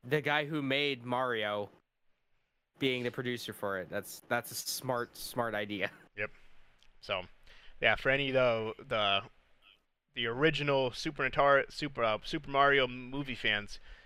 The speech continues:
Speaker 2: you just
Speaker 1: The,
Speaker 2: got an
Speaker 1: the,
Speaker 2: extra
Speaker 1: the,
Speaker 2: fifteen
Speaker 1: the
Speaker 2: minutes of
Speaker 1: negative
Speaker 2: film.
Speaker 1: amount, the negative amount of people.
Speaker 2: <laughs>
Speaker 1: There's, like, negative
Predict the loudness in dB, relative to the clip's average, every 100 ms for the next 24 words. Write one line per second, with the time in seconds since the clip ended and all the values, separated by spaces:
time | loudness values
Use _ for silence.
0 | -20 -16 -6 -2 4 4 6 4 2 0
1 | 0 2 0 0 0 0 2 2 2 2
2 | 2 2 0 -4 -6 -16 -20 -20 -6 -4
3 | -4 -2 -2 -2 -4 -4 -2 -2 -2 -4
4 | -6 -4 -4 -2 -2 -2 -2 -2 0 -2
5 | -2 -4 -2 -2 -4